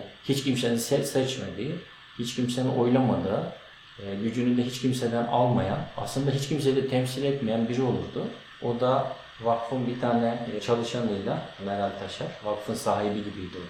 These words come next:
dönem. E, bütün her şeyi yapardı. Yirmi otuz tane de vakıf kurucusu kendi aralarında seçimler yapıp yedişer, onar yıllık sürelerle birbirlerini seçip dururlardı. Biraz daha demokratik taleplerle, biraz daha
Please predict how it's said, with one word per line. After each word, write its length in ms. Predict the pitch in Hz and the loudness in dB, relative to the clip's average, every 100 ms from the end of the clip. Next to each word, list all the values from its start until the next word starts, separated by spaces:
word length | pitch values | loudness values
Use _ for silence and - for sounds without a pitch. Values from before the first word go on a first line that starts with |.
| 92 | -12
dönem. 420 | 147 - - 113 | -10 -12 -10 -2
E, 40 | |
bütün 220 | 170 196 | 0 4
her 120 | 175 147 | 6 6
şeyi 240 | - 190 | 6 4
yapardı. 640 | 185 - 214 151 - 120 - - 107 | 4 6 4 4 2 -2 -6 -12 2
Yirmi 240 | 131 143 | 4 6
otuz 360 | 143 127 151 - | 4 2 -2 -2
tane 200 | 127 131 | 0 2
de 240 | 139 117 147 - - 104 | 2 2 0 -2 -8 -2
vakıf 380 | 110 113 - - | -2 0 -4 -4
kurucusu 560 | 113 104 98 95 - 117 - - - - | -2 0 -2 -6 -4 -4 -4 -14 -10 0
kendi 240 | 120 127 | 2 6
aralarında 520 | 127 120 117 113 117 | 6 6 6 4 2
seçimler 560 | 113 127 123 127 120 117 | 0 -2 0 0 2 2
yapıp 300 | 95 - 165 - - 123 | 0 -2 -8 -10 -14 -4
yedişer, 380 | 113 113 - 113 104 107 | -2 -2 -2 -2 0 0
onar 180 | 113 113 | 2 2
yıllık 300 | 104 101 - | 0 -4 -8
sürelerle 580 | - 107 104 101 139 123 | -6 -2 -2 0 0 2
birbirlerini 480 | 117 113 107 110 | 0 0 -2 -2
seçip 360 | 123 - 101 - - | -4 -6 -8 -8 -6
dururlardı. 520 | 107 107 107 107 90 104 - - - - - - | -4 -2 0 0 0 -4 -8 -10 -18 -20 -20 -4
Biraz 360 | 139 143 123 - | 4 6 6 6
daha 400 | 123 120 - 113 | 8 8 6 4
demokratik 580 | 113 110 - 113 120 113 - - | 4 4 2 -2 -2 -10 -14 -2
taleplerle, 720 | 110 101 98 101 98 101 104 | 0 0 -2 -4 -2 -2 -2
biraz 360 | 107 107 101 104 | -2 -2 -2 -2
daha 300 | 101 101 | -2 -2